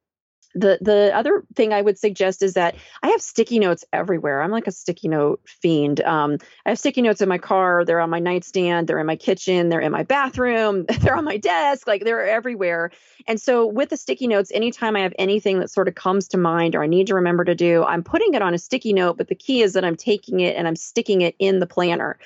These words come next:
So I, I work with clients who come to me and they've got notes, like, everywhere. They've got this journal over here and this planner over there. And they've just got everything all spread out. Well, none of it's useful because it's not all consolidated into one place.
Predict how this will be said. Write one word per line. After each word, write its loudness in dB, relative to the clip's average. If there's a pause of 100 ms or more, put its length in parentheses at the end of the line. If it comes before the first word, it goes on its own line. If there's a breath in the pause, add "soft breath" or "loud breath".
(340 loud breath)
So 2 (260)
I, 0
I -2
work 2
with -4
clients -4
who 2 (140 soft breath)
come -2
to -2
me 2
and -2
they've 2
got 0
notes, -2
like, -2
everywhere. -2
They've 0
got -4
this 0
journal -2
over -2
here 2
and 4
this 0
planner 0
over 0
there. 2
And 2
they've 2
just -8
got -2
everything 0
all 0
spread -4
out. 0
Well, 0
none 0
of -2
it's -4
useful 0
because -2
it's -6
not 2
all 0
consolidated 0
into 0
one -2
place. -4